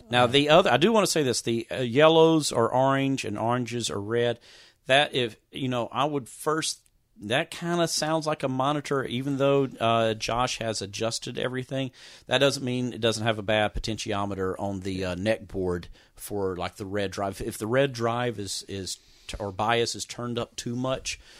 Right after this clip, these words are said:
Speaker 1: it could cause that. So we may be looking at two completely separate issues.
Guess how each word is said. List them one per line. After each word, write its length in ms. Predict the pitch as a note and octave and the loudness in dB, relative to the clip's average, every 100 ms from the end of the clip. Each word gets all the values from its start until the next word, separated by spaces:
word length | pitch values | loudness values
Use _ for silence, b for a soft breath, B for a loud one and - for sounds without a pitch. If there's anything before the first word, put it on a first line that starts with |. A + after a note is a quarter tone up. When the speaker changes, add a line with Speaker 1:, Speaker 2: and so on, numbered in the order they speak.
| b b | b b
Speaker 1:
it 320 | - A#2 - | -2 -2 -4
could 180 | - G#2 | -10 -10
cause 300 | - A2 F#2+ | -2 -2 -2
that. 160 | G2 - | -4 -4
So 100 | A#2 | -2
we 100 | B2 | 0
may 160 | C#3+ | 4
be 220 | E3+ D3+ A#2+ | 4 2 -2
looking 320 | A#2+ A#2+ A2 | -4 -4 -6
at 140 | G#2 | -4
two 120 | - A#2 | -4 -6
completely 400 | G#2 A#2 G#2+ F#2+ | -6 -6 -6 -6
separate 360 | - G#2 F#2 | -6 -6 -8
issues. 540 | E2+ F2+ - D2 C2 | -10 -8 -8 -10 -14